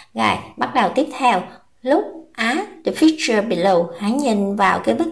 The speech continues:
tranh bên dưới. Is the fish trying to eat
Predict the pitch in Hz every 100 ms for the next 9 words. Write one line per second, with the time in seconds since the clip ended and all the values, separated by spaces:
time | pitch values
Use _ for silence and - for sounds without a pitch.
0 | - 226 208 208 202 202 220 262 349 -
1 | - - - - 240 240 220 - - 320
2 | 381 427 - - _ - 277 302 220 196
3 | 208 - - - -